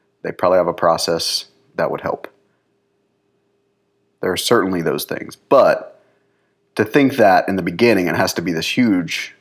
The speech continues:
complex system and thing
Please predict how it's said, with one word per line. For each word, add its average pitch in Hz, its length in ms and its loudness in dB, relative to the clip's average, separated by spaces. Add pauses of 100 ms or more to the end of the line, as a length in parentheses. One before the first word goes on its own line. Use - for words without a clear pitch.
complex - 840 -4 (640)
system - 580 -4
and - 160 -10
thing 92 320 -2